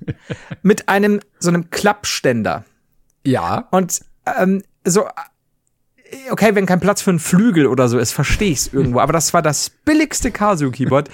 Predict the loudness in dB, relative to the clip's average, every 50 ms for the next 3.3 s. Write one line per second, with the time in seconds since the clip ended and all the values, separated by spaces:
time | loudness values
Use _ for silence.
0 | -20 -20 -18 -6 0 0 2 2 2 2 2 2 2 2 2 2 4 6 6 6
1 | 6 4 2 0 -6 -12 -4 -2 0 2 2 4 4 4 4 4 2 0 0 0
2 | 0 0 0 -2 -2 -2 -2 -2 2 2 2 4 2 0 -2 0 0 2 4 4
3 | 2 0 -2 -8 _